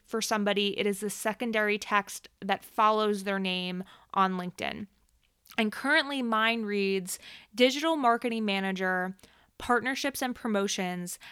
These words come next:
at Discovery's Food Network." So I'm doing a lot of different things in a very short amount of text.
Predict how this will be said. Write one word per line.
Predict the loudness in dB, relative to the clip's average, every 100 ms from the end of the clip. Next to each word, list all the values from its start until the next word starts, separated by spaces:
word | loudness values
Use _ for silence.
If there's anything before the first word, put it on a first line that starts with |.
| -4 4
at | 4 2
Discovery's | -6 2 2 2 0 0 -2 -6 -2
Food | 0 0
Network." | -2 -4 -4 -6 -10 _ _ -20 -20 -6
So | 4
I'm | 4 6
doing | 2 2
a | 2
lot | 6 6
of | 6
different | 2 0 -2 0
things | 0 0 0
in | 0
a |
very | 2 0 2
short | 0 0 -2
amount | 0 -2
of | -4
text. | -2 -2 -2 -6 -12 -12